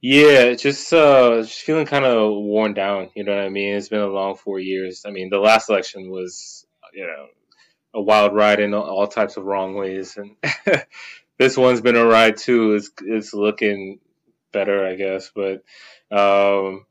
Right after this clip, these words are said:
I had to step away from it at a certain point last night. You know, I was, uh, um, I had substances in my body, and I was just like, "Okay, I'm just gonna take a nap." And <laughs>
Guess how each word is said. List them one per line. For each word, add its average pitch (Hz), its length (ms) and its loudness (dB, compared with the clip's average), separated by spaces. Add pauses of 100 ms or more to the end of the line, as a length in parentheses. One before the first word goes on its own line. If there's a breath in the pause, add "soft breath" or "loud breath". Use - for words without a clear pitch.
(240)
I 120 80 2
had 143 180 6
to 117 80 -6
step 110 260 -2
away 101 200 2
from 98 200 -6
it 92 140 -6
at 95 120 -6
a 92 40 -4
certain 92 260 -8
point 92 220 -6
last 90 300 -12
night. 92 220 -10
You 95 120 -10
know, 92 80 -20
I 92 320 -18
was, 92 220 -20
uh, - 1300 -10
um, 92 680 0 (360)
I 113 80 -6
had 98 100 -4
substances 120 560 -2
in 113 60 -2
my 110 80 2
body, 110 340 6
and 107 80 0
I 104 60 2
was 98 100 -4
just 98 160 -14
like, 95 140 -6
"Okay, 92 180 -10
I'm 85 160 -12
just - 120 -20
gonna 90 140 -18
take - 180 -20
a 95 40 -16
nap." 92 360 -12
And 90 180 -20 (180)
<laughs> 202 1040 0